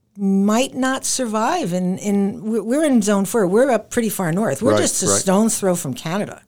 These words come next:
Speaker 2: Yeah,
Speaker 1: For your,
Speaker 2: literally.
Speaker 1: for your Canadian listeners. Uh,
Speaker 2: Yeah.
Speaker 1: so, um, and some of them have not survived. And I write about that.
Speaker 2: Yeah.
Speaker 1: You know, so, uh, hope, but the book is not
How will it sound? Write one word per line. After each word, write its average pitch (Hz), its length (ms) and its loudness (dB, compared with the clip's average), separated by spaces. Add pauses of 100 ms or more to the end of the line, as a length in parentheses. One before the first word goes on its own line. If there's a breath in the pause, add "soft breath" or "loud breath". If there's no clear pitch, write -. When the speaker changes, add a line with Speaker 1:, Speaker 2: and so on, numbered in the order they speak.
Speaker 2:
Yeah, 127 220 0 (160)
Speaker 1:
For 170 160 -2
your, 180 80 6
Speaker 2:
literally. 160 420 4
Speaker 1:
for 208 200 0
your 208 160 4
Canadian 208 500 2
listeners. 143 580 -2
Uh, 160 440 0 (340 loud breath)
Speaker 2:
Yeah. 151 300 2
Speaker 1:
so, 190 720 2
um, 175 420 2 (960 soft breath)
and 208 280 2
some 262 180 0
of 277 120 0
them 285 140 2
have 262 160 0
not 277 220 -2
survived. - 480 -6
And 220 120 2
I 240 60 2
write 269 200 2
about 220 280 -6
that. - 160 -14 (260)
Speaker 2:
Yeah. 110 180 -8 (240)
Speaker 1:
You 202 140 -6
know, 185 160 -4
so, 180 420 -2 (160)
uh, - 140 -16
hope, 233 200 -4 (200)
but 220 220 0 (480)
the 220 120 -2
book 302 280 0
is 381 140 2
not 277 280 -2